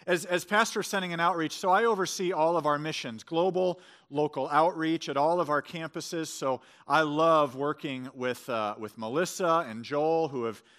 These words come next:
had Tri-Village as their home since day one, um, and just seeing what God is doing here in our church family.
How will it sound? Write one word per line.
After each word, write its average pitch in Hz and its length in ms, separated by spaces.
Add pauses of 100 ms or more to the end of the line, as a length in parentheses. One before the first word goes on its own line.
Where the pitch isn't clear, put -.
(140)
had 123 260
Tri-Village 147 720
as 117 100
their 139 220
home 160 400
since 120 340
day 117 280
one, 156 580 (460)
um, 120 580 (260)
and 175 220
just 226 220
seeing 277 380
what 175 200
God 190 300
is 156 160
doing 185 360
here 151 220
in 151 80
our 156 100
church 170 300
family. 160 420